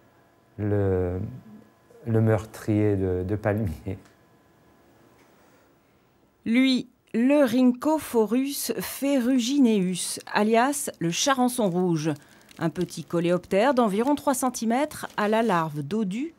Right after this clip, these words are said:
Speaker 2: et vorace.
Speaker 1: Ça, c'est la larve qui va former son cocon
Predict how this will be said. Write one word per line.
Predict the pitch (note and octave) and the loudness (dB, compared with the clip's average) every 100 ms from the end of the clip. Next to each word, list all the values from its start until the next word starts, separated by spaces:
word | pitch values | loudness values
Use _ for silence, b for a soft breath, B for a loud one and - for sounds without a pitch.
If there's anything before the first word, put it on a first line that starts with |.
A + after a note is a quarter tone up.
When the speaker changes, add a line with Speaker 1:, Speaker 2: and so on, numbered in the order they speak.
| - | -6
Speaker 2:
et | E3+ | -4
vorace. | E3 A#3 F3+ D3+ - - - - _ _ _ _ _ _ _ _ | -2 -2 -4 -8 -10 -12 -14 -20 _ _ _ _ _ _ _ _
Speaker 1:
Ça, | - - B2+ C#3+ | -10 0 2 2
c'est | C3 | 2
la | A#2+ A#2+ | 4 4
larve | B2 A#2+ A2 A2+ A2+ | 4 4 2 -2 -4
qui | - A#2+ A#2+ | -4 -4 -2
va | A#2+ | -2
former | - A#2 A#2 A#2+ | -2 -2 0 -2
son | - C3 B2+ | 0 -2 0
cocon | B2+ G#2+ A#2+ G#2+ A2 | -2 -2 -2 -2 -6